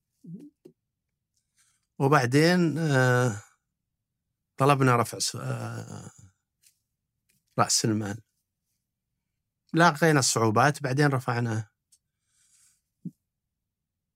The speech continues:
كانت، آه، بذاك الوقت شركة طاقة بترفع رأس مالها. ومطلوب منا حوالي ثمانين مليون.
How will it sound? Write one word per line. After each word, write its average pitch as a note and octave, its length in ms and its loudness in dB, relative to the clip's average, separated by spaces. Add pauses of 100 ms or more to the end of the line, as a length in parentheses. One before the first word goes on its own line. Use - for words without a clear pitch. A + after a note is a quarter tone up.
(680)
كانت، D#3 840 2
آه، A#2 480 2 (400)
بذاك C#3 400 2
الوقت C#3 720 -2 (720)
شركة C#3 440 0 (160)
طاقة D3+ 640 2
بترفع B2 340 0
رأس G#2 260 0
مالها. F2 380 -8 (2750)
ومطلوب C3 600 2
منا D3+ 460 4
حوالي B2+ 380 0
ثمانين A2 400 0
مليون. D#2+ 420 -4